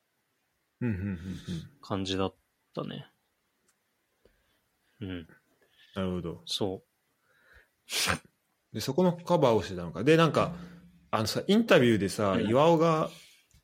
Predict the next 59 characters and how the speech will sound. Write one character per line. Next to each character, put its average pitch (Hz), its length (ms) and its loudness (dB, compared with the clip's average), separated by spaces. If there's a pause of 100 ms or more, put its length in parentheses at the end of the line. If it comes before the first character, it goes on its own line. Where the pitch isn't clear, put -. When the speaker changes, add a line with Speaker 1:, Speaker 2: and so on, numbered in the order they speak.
(140)
Speaker 1:
そ 131 200 -2
の、 123 320 2 (400)
後 180 200 4
半 180 220 4
の 170 80 4
途 160 140 2
中 156 300 6
に 147 160 4
そ 143 120 0
の 131 100 4
守 123 320 2
り 143 40 -4
方 156 180 0
変 113 260 0
え 113 40 -4
た 113 100 2
み 120 180 2
た 110 60 0
い 107 40 0
な 104 100 -2
さ、 98 160 -4
Speaker 2:
う 98 40 -2
ん、 - 20 -2
う 90 40 -4
ん、 - 20 -6
う 85 40 -12
ん、 87 40 -14
う 90 100 -12
ん。 80 100 -18 (240)
Speaker 1:
試 - 220 0
合 110 100 6
後 107 80 2
の 110 60 0
や 107 80 0
つ 95 120 -8
で 90 120 -4
言 117 140 0
っ - 20 0
て 90 100 -6
た 95 80 -8
け 98 80 -8
ど、 90 100 -4
Speaker 2:
う - 20 -10
ん。 - 40 -16 (360)
Speaker 1:
そ 156 100 0
れ 160 80 6
は 175 420 6
柴 175 320 2
戸 202 180 4
が 202 220 6
前 190 240 6
に 123 60 2
出 143 120 2
て 143 140 0
た 117 220 0
の 104 240 0
を、 120 340 4
Speaker 2:
う 117 40 -2
ん。 92 200 -4